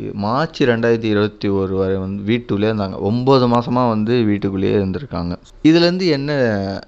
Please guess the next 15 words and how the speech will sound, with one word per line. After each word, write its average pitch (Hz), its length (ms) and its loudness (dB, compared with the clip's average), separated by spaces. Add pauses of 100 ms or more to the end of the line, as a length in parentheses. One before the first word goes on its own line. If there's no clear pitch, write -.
இருக்கு 110 420 -2
அப்படின்னு 98 280 -2
பார்த்தீங்கன்னா, 98 460 -2 (300)
they 120 100 6
are 139 260 4
controlled. 123 640 0
எல்லா, 131 440 4
எல்லாருமே 127 680 2
வந்து 127 460 -2
ஒரு 101 360 0 (580)
இதுவுக்காக 120 640 0
கண்ட்ரோல்டா 113 680 2
ஒரே 107 340 4
இடத்துல 98 500 -2
ரொம்ப 101 400 -2